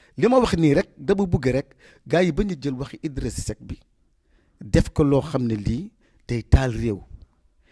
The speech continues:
Idrissa Seck ne nekk Tijaan, damay jë-, jëriñ suñu maam Alaaji Malick.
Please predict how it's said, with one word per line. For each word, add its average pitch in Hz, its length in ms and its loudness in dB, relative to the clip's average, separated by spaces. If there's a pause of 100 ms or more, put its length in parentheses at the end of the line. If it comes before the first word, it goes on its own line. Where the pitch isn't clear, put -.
(240)
Idrissa 190 340 -6
Seck - 100 -6
ne 147 280 0
nekk 139 340 -2
Tijaan, 117 280 -2
damay 202 220 -4
jë-, 139 160 -6
jëriñ 120 380 -6
suñu 127 200 -6
maam 107 220 -4
Alaaji 92 260 -8
Malick. 95 280 -8